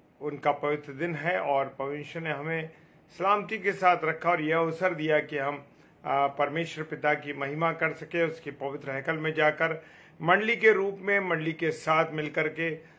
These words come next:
सो हम परमेश्वर का धन्यवाद देते हैं। और रात्रि में जब डेली डिवोशन का अवसर परमेश्वर ने दिया है, तो हम सब भाई बहन मिल करके, जितने मेरे प्यारे भाई बहन इस समय ऑनलाइन हैं, उन-, वो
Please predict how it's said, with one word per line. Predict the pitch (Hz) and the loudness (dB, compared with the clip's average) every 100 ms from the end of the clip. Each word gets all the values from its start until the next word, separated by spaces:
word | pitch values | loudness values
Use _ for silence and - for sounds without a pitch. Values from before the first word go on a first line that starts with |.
| _ | _
सो | - 185 | 2 6
हम | 185 180 | 6 4
परमेश्वर | 165 165 156 147 | 0 0 -4 -4
का | 151 | -2
धन्यवाद | 135 135 139 147 156 | -2 -2 2 4 4
देते | 156 147 170 | -2 -4 -2
हैं। | |
और | 160 | 0
रात्रि | 139 139 - 156 | 2 0 -2 -6
में | 151 151 | -4 -4
जब | 143 - | -4 -4
डेली | 135 135 | -6 -4
डिवोशन | 131 131 131 135 139 | -4 -4 -8 -10 -8
का | 131 | -4
अवसर | 131 127 147 | -4 -6 -8
परमेश्वर | 139 143 143 - 151 | -6 -6 -6 -8 -6
ने | 151 | -6
दिया | 147 156 | -2 2
है, | 151 170 175 - - - - | 2 2 -2 -12 -20 -20 0
तो | 175 | 4
हम | 185 190 | 4 4
सब | 160 190 | 0 0
भाई | 165 160 170 | 4 4 4
बहन | 170 170 | 4 2
मिल | 175 156 | 0 -2
करके, | 165 151 156 | -2 0 -2
जितने | 156 151 151 160 | -4 -6 -8 -4
मेरे | 156 147 | 0 0
प्यारे | 147 147 147 | 2 2 2
भाई | 135 139 | 0 -2
बहन | 139 139 | -2 -4
इस | 139 123 | -6 -12
समय | 135 143 | -8 -4
ऑनलाइन | 135 135 156 165 | -4 0 0 0
हैं, | 156 160 - - - - - | -2 -6 -12 -20 -20 -20 -10
उन-, | 160 170 | -8 -6
वो | 156 180 208 214 | 0 2 2 0